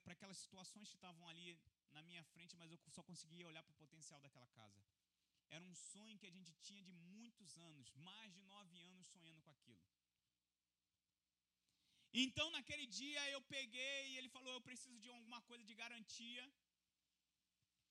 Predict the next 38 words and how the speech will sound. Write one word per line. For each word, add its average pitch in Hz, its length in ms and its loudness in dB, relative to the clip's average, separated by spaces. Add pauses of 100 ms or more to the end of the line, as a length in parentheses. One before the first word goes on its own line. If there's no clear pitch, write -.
(320)
pra 214 140 12 (100)
que 240 140 6 (200)
a - 20 12
gente 226 260 6
possa 240 180 4 (100)
começar 226 280 0
a 233 100 -2
negociação." 220 600 -4 (140)
Eu 226 120 -6
dei 220 80 -4
um 233 80 -8
cheque 220 400 0
pra 226 160 -4
ele, 226 220 -2
ele 220 140 -8 (100)
segurou 214 260 -10
a 214 80 -6 (140)
casa. 220 320 -6 (840)
Só 220 100 4
que 220 120 -2
eu 254 80 -6
não 254 100 -4
tinha 262 340 0
ideia 233 280 4
que 226 160 -8
outro 269 280 -2 (120)
rapaz 240 320 -2
queria 240 240 -4
pagar 226 240 -4
aquela 233 260 -2 (120)
casa 220 180 -6
à 226 80 -6 (160)
vista, 233 360 -6 (540)
mas 160 180 0
ele 214 140 -2
tinha 233 220 -8
umas 226 160 -6
condições. 233 760 -4